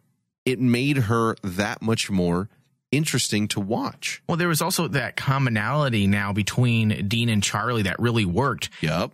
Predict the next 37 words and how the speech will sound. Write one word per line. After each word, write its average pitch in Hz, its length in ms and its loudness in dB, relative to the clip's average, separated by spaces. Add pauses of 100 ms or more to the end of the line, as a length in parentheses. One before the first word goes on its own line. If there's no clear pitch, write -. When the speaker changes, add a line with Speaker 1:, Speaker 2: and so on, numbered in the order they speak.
Speaker 2:
And 135 320 -2
it 98 120 -4
wasn't 151 280 2
just 131 240 -2
used 127 380 2
in 104 60 0
this 98 180 0
episode. 104 560 -2
It 139 220 -6
was 151 180 2
actually 135 420 0
used 113 800 2
moving 131 560 2
throughout 120 380 -2
the 113 100 0
rest 104 280 -2
of 98 80 -2
season 85 340 -2
ten. 71 300 -8 (840)
They 123 140 -2
connected 131 600 0
Charlie 135 420 -2
to 113 140 0
Dean 110 380 0
in 95 100 2
a 95 60 0
very 107 600 -2 (140)
personal 113 520 -2
way 87 260 -4 (720)
that 104 300 -2
worked 107 680 -2
ultimately 120 500 -2
to 139 220 2
her 160 160 2
death 190 200 -2
scene. - 360 -4 (340)
Speaker 1:
Mm-hmm. 85 300 0